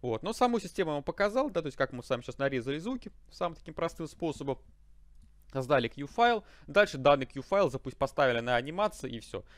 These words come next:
Да, безусловно, можно было бы, э, создать Notify обычные, э, дальше из анимблупринта там отправить запрос в character, б-, э, чтобы воспроизвести звук. Дальше в характере мы бы там могли бы даже определить, там,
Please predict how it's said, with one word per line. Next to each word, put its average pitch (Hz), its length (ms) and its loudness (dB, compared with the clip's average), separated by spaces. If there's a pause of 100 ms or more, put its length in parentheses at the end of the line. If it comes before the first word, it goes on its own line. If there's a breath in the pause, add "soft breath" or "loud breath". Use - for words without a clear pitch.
(120)
Да, 220 200 10
безусловно, 151 400 -2
можно 147 280 0
было 117 220 -2
бы, 104 160 -2 (280 soft breath)
э, 107 400 4
создать 135 340 4
Notify 127 540 4
обычные, 175 720 0 (320 soft breath)
э, 123 160 0
дальше 127 420 4
из 135 180 -6
анимблупринта 131 880 0
там 101 180 -4 (360)
отправить 123 520 4
запрос 127 360 0
в - 80 -20
character, 208 580 2
б-, 156 220 -6
э, 139 320 -10
чтобы 139 220 -4
воспроизвести 139 580 -6
звук. 131 380 -6 (360 loud breath)
Дальше - 300 -2
в - 80 -14
характере 123 440 6
мы 123 120 -4
бы - 60 -18
там 101 120 -4
могли 110 200 -6
бы 101 60 -10
даже 104 240 -4
определить, 113 500 -6
там, 98 200 -10